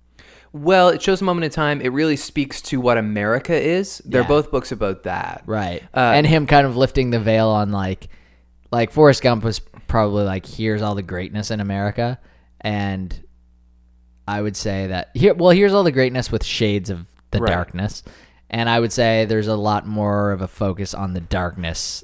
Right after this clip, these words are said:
Speaker 2: in every scene
Speaker 1: This is so, but
Speaker 2: or
Speaker 1: there, I'm
Speaker 2: thought.
Speaker 1: discovering more parallels just now that I think about this. Both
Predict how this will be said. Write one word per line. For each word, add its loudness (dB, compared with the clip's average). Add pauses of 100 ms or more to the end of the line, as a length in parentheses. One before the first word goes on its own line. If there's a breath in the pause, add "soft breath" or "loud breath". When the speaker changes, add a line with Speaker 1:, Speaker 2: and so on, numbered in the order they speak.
(160)
Speaker 2:
in -4
every -6 (280)
scene -8
Speaker 1:
This -4
is -6
so, 4
but -6
Speaker 2:
or -2
Speaker 1:
there, 4
I'm 2
Speaker 2:
thought. -2
Speaker 1:
discovering 0
more 0
parallels 0
just -12
now -2
that 0
I 0
think -6
about -6
this. -6
Both 2